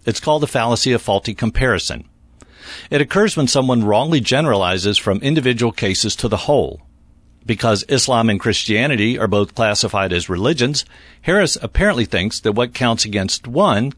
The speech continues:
counts against the other as well, without acknowledging major differences. Another argument Harris presents employs a fallacy we've already discussed,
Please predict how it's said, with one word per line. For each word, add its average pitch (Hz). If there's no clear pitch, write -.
counts 104
against 101
the 101
other 92
as 123
well, 180
without 202
acknowledging 113
major 113
differences. -
Another 180
argument 113
Harris 110
presents 101
employs 107
a 101
fallacy 101
we've 147
already 156
discussed, 98